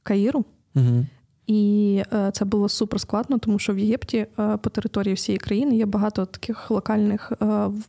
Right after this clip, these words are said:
Speaker 1: збройних конфліктів, е, і різних угрупувань. І, умовно, Шарм-ель-Шейх — це територія туристична, і там дуже сильно переживають за безпеку туристів. Там біля кожного торгового центру ти проходиш сканери і так далі.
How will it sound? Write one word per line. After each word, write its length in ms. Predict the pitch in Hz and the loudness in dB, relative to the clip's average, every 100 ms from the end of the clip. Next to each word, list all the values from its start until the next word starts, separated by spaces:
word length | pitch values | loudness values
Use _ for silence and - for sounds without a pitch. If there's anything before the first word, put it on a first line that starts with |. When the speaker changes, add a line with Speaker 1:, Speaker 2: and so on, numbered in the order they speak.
| 233 | -8
Speaker 1:
збройних 380 | 214 208 208 202 | -2 0 0 0
конфліктів, 560 | - - 285 - 226 - - - _ _ _ | -2 -2 -4 -4 -8 -8 -20 -20 _ _ _
е, 440 | 233 208 208 214 - - | -2 2 2 0 -2 -2
і 480 | 202 208 196 190 190 | 0 2 2 2 2
різних 360 | 190 208 196 - | 2 2 0 0
угрупувань. 680 | 208 196 196 196 196 214 302 - - _ - | 2 2 0 0 2 2 -2 -6 -20 _ 0
І, 160 | 208 | 2
умовно, 560 | 202 208 208 196 190 180 | 4 4 4 2 2 0
Шарм-ель-Шейх — 600 | - 202 190 190 - 311 - | -4 -2 0 0 -2 -2 -4
це 340 | - 208 208 | -2 0 0
територія 540 | - 208 196 208 202 | 0 -4 0 0 0
туристична, 640 | 190 196 202 - - - 202 | -2 -2 -4 -4 -6 -2 -2
і 60 | 208 | 0
там 220 | 220 214 | 0 0
дуже 220 | 196 214 | 2 0
сильно 400 | 214 - 202 190 | 0 0 2 2
переживають 640 | 180 185 185 185 190 185 180 | 0 0 2 2 2 2 0
за 240 | 185 180 | -2 -2
безпеку 400 | 180 - 196 185 | -2 -2 -4 -4
туристів. 460 | 185 - - - 220 - - _ _ | -6 -4 -6 -8 -12 -12 -20 _ _
Там 180 | - 185 | 0 2
біля 160 | 180 175 | 2 0
кожного 480 | 175 180 180 190 - _ 226 | 0 0 2 2 0 _ -16
торгового 360 | - 185 185 170 | -2 2 2 2
центру 540 | - 262 277 233 202 | 0 0 2 2 0
ти 100 | 180 | -2
проходиш 400 | 185 185 - 180 | -4 -4 -4 -4
сканери 400 | - 220 240 202 | -4 0 2 2
і 40 | 185 | 0
так 140 | 185 | 0
далі. 300 | 180 180 196 | 0 0 -2